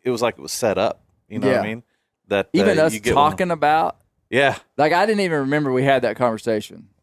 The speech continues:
Speaker 1: Yeah.
Speaker 2: Th-, when I said, "Man, I thought it was your year." Like, that, that wasn't a, I mean, none of these scenes were set up scenes. Literally, we were having that conversation, and there were two dudes behind us who we didn't know filming us.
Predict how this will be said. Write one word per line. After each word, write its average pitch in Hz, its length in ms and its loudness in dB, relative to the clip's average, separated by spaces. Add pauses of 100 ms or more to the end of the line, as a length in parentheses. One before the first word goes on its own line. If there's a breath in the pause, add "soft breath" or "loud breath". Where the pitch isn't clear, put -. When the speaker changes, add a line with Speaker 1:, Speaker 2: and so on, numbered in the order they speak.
(260)
Speaker 1:
Yeah. 95 180 -4
Speaker 2:
Th-, 123 120 -12 (120)
when 131 160 0
I 127 140 2
said, 117 320 -2
"Man, 135 160 0
I 131 80 0
thought 139 220 0
it 120 40 -2
was 113 140 -8
your 120 100 -6
year." 113 420 -6 (300)
Like, 160 200 0
that, 185 220 2
that 180 240 2
wasn't 185 340 2
a, 127 120 0 (800)
I - 40 -4
mean, 165 140 2
none 226 220 2
of 139 60 -4
these 117 160 -4
scenes 120 280 -4
were 104 120 -10
set - 360 -2
up 120 180 0
scenes. 123 360 -6
Literally, 139 400 0
we 127 160 -4
were 113 140 -4
having 143 300 -2
that 127 160 -2
conversation, 127 680 -2
and 107 140 -6
there 110 100 -2
were 98 100 -8
two 139 220 -4
dudes 127 280 -2
behind 110 320 -2
us 107 220 -8
who 104 80 -14
we 104 80 -10
didn't 120 200 -2
know 104 200 -4
filming 98 340 -8
us. - 300 -20